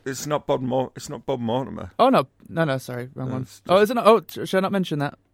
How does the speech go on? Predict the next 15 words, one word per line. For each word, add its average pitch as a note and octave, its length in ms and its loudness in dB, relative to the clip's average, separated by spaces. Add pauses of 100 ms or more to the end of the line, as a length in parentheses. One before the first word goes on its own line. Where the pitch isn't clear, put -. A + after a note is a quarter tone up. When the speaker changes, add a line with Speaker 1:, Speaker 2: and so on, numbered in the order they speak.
Speaker 2:
Is D#3 80 -4
that E3+ 100 2
a? D#3+ 120 2 (600)
Have, D#3 220 -8
have D3+ 100 -4
I D#3+ 60 0
got D#3+ 120 0
that E3 120 2
wrong? D#3 280 4 (260)
Speaker 1:
Yeah, F#3 160 -2
it's G3 120 -4
not A3+ 180 -4
Bob. F3 220 -2
Uh, E3+ 220 0 (120)
uh, D3+ 80 -2